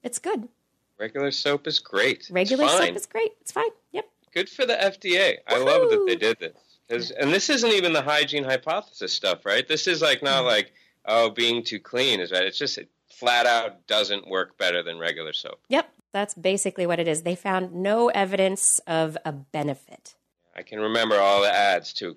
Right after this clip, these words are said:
Speaker 2: Kills ninety-nine point nine nine nine nine percent of bacteria. You know, how can you not buy that stuff? But I guess
Speaker 1: I know, you want to.
Speaker 2: you're not gonna anymore. You won't find it.
Speaker 1: Yeah, so use your soap and also alcohol-based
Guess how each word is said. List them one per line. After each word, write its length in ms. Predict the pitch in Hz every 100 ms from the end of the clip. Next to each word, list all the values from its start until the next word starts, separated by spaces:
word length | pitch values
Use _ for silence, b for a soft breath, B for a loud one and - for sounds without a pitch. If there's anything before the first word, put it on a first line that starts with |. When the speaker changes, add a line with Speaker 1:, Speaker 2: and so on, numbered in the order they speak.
| -
Speaker 2:
Kills 280 | - 147 120
ninety-nine 640 | 131 139 135 131 131 123
point 300 | - 123 101
nine 320 | 120 123 123
nine 260 | 123 120 120
nine 300 | 120 120 113
nine 340 | 120 123 113
percent 480 | 104 101 - 117 101
of 100 | 87
bacteria. 720 | 95 90 - 110 98 87 87 - b b b b b -
You 100 | 107
know, 200 | 117 113
how 120 | 123
can 160 | 127 143
you 80 |
not 220 | 139 139 135
buy 180 | 131
that 200 | 104 82
stuff? 260 | - 80 80 _ -
But 220 | 85 85 85
I 60 |
guess 260 | 82 101 403
Speaker 1:
I 220 | 640 605
know, 60 | 262
you 80 | 269
want 180 | 392 466
to. 360 | 254 147 139 _ -
Speaker 2:
you're 100 | 98
not 220 | 104 110
gonna 160 | 110
anymore. 460 | 113 113 113 127 104
You 80 | 92
won't 180 | 104 -
find 260 | 117 139
it. 160 | 85 - _ _
Speaker 1:
Yeah, 240 | - - 175
so 220 | - 240
use 300 | 226 269 285
your 100 | 339
soap 400 | - 170 190 - b b b b 208
and 360 | 226 240 240 -
also 600 | 185 196 208 185 185 190 - 190 208 220
alcohol-based 720 | 220 220 220 208 208 208 -